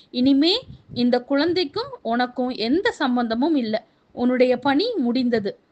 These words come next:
உன்னுடைய உடல் நலம் ஒரு வாரத்தில் சரியாகிடும். சரியான பின்பு நீ உன்னுடைய இடத்திற்கு செல்லலாம்"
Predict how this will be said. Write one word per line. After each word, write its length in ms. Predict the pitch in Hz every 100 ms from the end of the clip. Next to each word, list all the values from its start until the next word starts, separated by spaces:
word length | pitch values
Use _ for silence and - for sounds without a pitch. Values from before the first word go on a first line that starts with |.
| -
உன்னுடைய 460 | - 277 311 285 269
உடல் 340 | 254 254 440 508
நலம் 320 | 349 262 262 330 -
ஒரு 200 | 247 285
வாரத்தில் 580 | 262 302 415 - 415 -
சரியாகிடும். 600 | 254 269 254 226 202 185 _ - -
சரியான 460 | - 233 254 285 285 254
பின்பு 340 | 285 311 403 494
நீ 140 | 254 247
உன்னுடைய 460 | 247 240 240 226 233
இடத்திற்கு 420 | 294 - 320 277
செல்லலாம்" 500 | 285 233 220 202 190